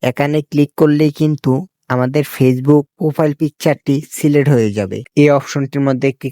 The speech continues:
ক্লিক করুন, স্কিপ অপশনে ক্লিক করুন। এখন আপনি যদি চান আপনার আশেপাশে পাঁচজন বন্ধুকে ফ্রেন্ড রিকোয়েস্ট পাঠাবেন তাহলে অ্যাড ফ্রেন্ডে ক্লিক করুন,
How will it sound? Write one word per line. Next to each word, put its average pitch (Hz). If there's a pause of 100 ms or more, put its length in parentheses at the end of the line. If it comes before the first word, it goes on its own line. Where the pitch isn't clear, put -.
ক্লিক 123 (100)
করুন, 107 (480)
স্কিপ - (160)
অপশনে 135
ক্লিক 127 (100)
করুন। 143 (320)
এখন 143 (140)
আপনি 156 (140)
যদি 135 (120)
চান 110 (420)
আপনার 135 (140)
আশেপাশে 131 (140)
পাঁচজন 127 (280)
বন্ধুকে 131
ফ্রেন্ড 117
রিকোয়েস্ট 131
পাঠাবেন 113 (420)
তাহলে 123 (220)
অ্যাড 131 (120)
ফ্রেন্ডে 120 (240)
ক্লিক 120
করুন, 104